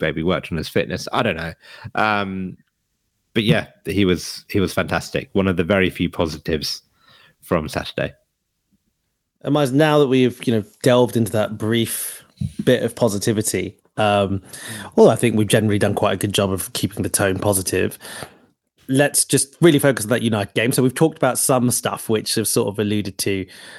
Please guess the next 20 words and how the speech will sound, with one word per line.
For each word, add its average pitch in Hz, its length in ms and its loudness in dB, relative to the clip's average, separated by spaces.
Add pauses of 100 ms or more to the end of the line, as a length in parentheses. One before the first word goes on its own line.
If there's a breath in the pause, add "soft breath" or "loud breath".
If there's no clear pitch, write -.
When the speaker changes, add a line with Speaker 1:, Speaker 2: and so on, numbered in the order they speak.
(260 loud breath)
Speaker 2:
um, 101 320 0
you 101 80 -2
know, 95 140 0 (160)
the 113 180 -2
things 101 320 0
that 95 180 -2 (1080)
Arteta 117 400 2
could 101 200 2
do 104 180 4
against 95 320 0
United. 98 500 -2 (520 loud breath)
Um, 120 340 4 (1120)
what 170 340 2
do 165 80 6
we 160 120 8
think? - 460 0
Answer 147 380 2
Charles's 123 520 2
question 104 640 -2
here. 98 320 -2